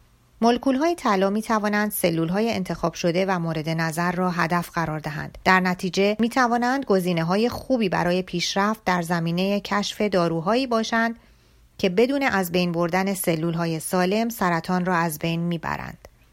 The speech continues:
مولکول‌های مصنوعی معمولاً با ویژگی‌های مقاومتی ساخته می‌شوند که به حفظ تأثیر آنها کمک می‌کند، در حالی که بسیاری از انواع شیمی درمانی این ویژگی را ندارند.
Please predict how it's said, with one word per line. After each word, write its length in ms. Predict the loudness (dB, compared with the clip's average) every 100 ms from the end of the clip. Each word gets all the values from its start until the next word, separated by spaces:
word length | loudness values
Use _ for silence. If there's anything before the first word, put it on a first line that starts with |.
| _ _ -2
مولکول‌های 520 | -2 0 0 0 0
مصنوعی 540 | 0 -2 0 0 0
معمولاً 600 | 2 0 0 2 2 2 2
با 100 | 0
ویژگی‌های 680 | 2 0 0 -2 0 0
مقاومتی 680 | 0 0 0 0 -4 -4 -6
ساخته 380 | 0 -2 0 -2
می‌شوند 500 | 0 0 2 0 0
که 120 | 0
به 60 | 2
حفظ 340 | 0 -2 0
تأثیر 600 | 0 0 -2 -4 -2 0
آنها 440 | 0 -2 -2 -2 -2
کمک 420 | -2 -2 -4 -8
می‌کند، 400 | -8 -6 -6 -6 -2
در 180 | 2 2
حالی 200 | 2 -2
که 120 | -2
بسیاری 440 | -2 -2 0 0 2
از 160 | 0 -2
انواع 420 | -2 0 0 0
شیمی 320 | -2 -2 0
درمانی 560 | 0 -2 -2 -2 -2 0
این 260 | 2 0
ویژگی 420 | 0 0 -2 -2
را 160 | -2 0
ندارند. 640 | 0 -2 -4 -8 -10 -14